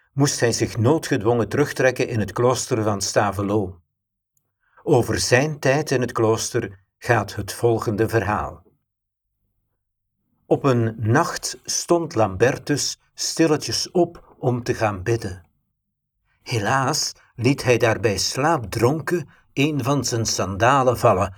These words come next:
en die viel luid kletterend op de planken vloer van de slaapzaal. De abt van het klooster,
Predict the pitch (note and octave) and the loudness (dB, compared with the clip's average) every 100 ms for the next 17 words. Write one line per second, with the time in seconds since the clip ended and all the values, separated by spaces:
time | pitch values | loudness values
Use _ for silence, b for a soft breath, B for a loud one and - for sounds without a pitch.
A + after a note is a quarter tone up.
0 | b - A#2+ G#2 G#2 G#2+ F#2+ D3+ C#3 A2+ | b -4 -2 0 0 0 0 2 4 4
1 | G2 G#2 C#3 F#3 F#3 - - - D3+ D3+ | 2 2 4 6 4 0 -6 2 4 4
2 | F#3 E3 D#3+ C#3+ D3+ A2 A#2+ - D#3+ D3+ | 4 4 2 2 0 0 -2 4 4 4
3 | A#2+ - G#2 E3 D#3+ C3+ C3+ A#2 A#2+ C3+ | -2 0 4 4 4 4 2 2 -2 0
4 | B2 A#2 - A2+ F2+ D#2+ - _ _ _ | 0 0 0 2 0 -4 -14 _ _ _
5 | _ _ _ _ _ _ _ _ _ _ | _ _ _ _ _ _ _ _ _ _
6 | _ _ G2+ G#2+ - D3 - - F#2+ F#2 | _ _ -8 -8 0 -2 0 -2 -2 -4
7 | - A#2 C3+ - - D3+ A#2 _ | 0 2 2 0 -2 -2 -4 _